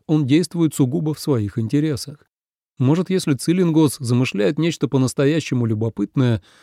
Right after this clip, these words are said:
или артефакт окажется стоящим, то Азик захочет вмешаться. А второе,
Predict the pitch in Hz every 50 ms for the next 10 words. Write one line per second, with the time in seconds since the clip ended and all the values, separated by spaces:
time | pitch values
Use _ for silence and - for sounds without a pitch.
0 | _ _ _ - 214 214 202 175 139 - - 127 - - 185 - - 135 - 151
1 | 131 120 - - 147 - - - 147 143 135 127 113 - - 123 117 110 - 120
2 | 113 117 127 131 127 151 143 - _ _ _ - 143 117 113 - - 170 190 -
3 | 120 92 101 107 104 101 - - 104 95 - - - - - _ _ _ _ _
4 | _ _ _ _ _ _ - 151 127 117 - - 131 117 117 127 160 185 185 175
5 | 165 156